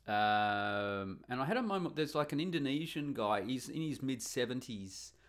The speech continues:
with thick, part member of the club. He's a shooter. And, uh,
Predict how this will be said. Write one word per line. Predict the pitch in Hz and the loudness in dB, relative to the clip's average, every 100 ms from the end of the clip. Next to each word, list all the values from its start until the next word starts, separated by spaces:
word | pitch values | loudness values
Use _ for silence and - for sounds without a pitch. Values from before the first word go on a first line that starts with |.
| _ - | _ -6
with | 123 | -6
thick, | - - 175 - - - _ _ _ - | -6 -4 -4 -4 -18 -20 _ _ _ 2
part | 165 143 | 2 4
member | 156 143 | 2 0
of | |
the | - | -2
club. | - 123 123 | 0 0 2
He's | 160 | -2
a | 151 | -4
shooter. | - 220 180 101 104 - _ _ _ _ _ _ _ _ _ _ _ _ _ _ _ _ _ _ | -2 -2 0 -2 -4 -14 _ _ _ _ _ _ _ _ _ _ _ _ _ _ _ _ _ _
And, | 139 143 147 | -4 -2 0
uh, | 147 113 | 2 0